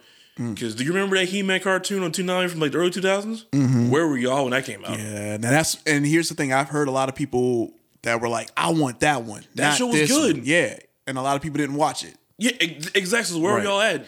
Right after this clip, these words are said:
Speaker 2: It got
Speaker 1: Well,
Speaker 2: canceled.
Speaker 1: Okay, well, now you have a lot more people at home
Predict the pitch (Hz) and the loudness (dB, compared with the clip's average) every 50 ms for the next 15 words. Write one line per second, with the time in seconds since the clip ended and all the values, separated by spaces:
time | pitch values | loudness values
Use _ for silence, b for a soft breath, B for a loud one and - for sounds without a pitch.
0 | - - 120 147 165 165 170 190 196 254 247 - 147 123 110 - - 170 180 - | -14 -8 -2 0 2 2 2 2 0 0 0 -2 -4 -10 -8 -2 -2 -2 0 2
1 | 180 156 143 147 175 - 143 143 147 143 139 139 151 180 - _ _ _ _ _ | 0 0 0 0 -4 -4 0 2 2 2 2 0 -2 -4 -8 _ _ _ _ _
2 | _ _ _ _ _ - 131 123 135 147 156 147 151 147 139 127 127 120 120 127 | _ _ _ _ _ -4 -2 0 2 2 2 4 4 4 2 2 0 -2 0 0
3 | 139 135 147 147 143 135 - 175 151 147 143 139 139 139 160 196 214 190 139 123 | 0 0 0 -2 -2 -2 -2 -4 -2 2 2 2 2 4 2 2 2 2 -2 -4
4 | 127 | -6